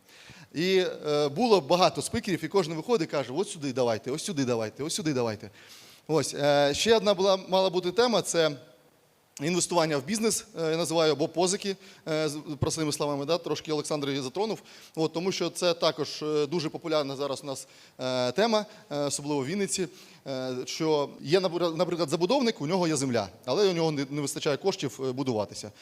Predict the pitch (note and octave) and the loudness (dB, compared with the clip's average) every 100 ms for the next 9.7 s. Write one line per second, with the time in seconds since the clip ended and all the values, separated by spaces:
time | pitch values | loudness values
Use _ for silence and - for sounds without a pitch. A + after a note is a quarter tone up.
0 | - F#3 G3+ F3+ F3+ A#3+ A3+ G#3+ F#3 G3+ | -10 -4 -2 0 0 0 -2 -2 -4 -6
1 | D#3+ F3 - F3+ D#3+ D3 - - _ - | -4 -2 2 2 2 -2 -8 -20 _ 0
2 | D#3+ E3+ D#3+ D3+ C3+ C#3+ C#3 C#3+ A3 C#3 | 0 2 0 0 0 0 -2 -2 -4 -4
3 | A#2+ G#2+ G#2+ F#2 - - - - F3 G3 | -4 -4 -6 -12 -18 -20 -20 -10 -2 2
4 | F#3+ F3+ - - - - D3+ G#3+ C#4 B3+ | 2 2 -4 -20 -20 -10 -2 0 6 6
5 | A3 A3 G#3 - D3+ F3+ F#3+ E3+ F3 E3+ | 6 2 0 -14 2 2 4 4 4 4
6 | E3 D#3 D3+ - - - D#3 D#3+ D3+ C#3+ | 4 2 -2 -18 -20 -2 2 4 4 0
7 | - D#3 A#3 - G3+ G3 F3+ F3+ D#3+ - | -4 2 2 4 2 4 4 0 -2 -12
8 | - C3 D3+ F3+ D3+ D#3 D#3+ C#3+ A2+ C#3 | -18 -2 -2 0 -4 -2 0 0 0 -4
9 | C#3+ C#3 C3+ A2+ G2+ G2 | -4 -4 -6 -6 -6 -10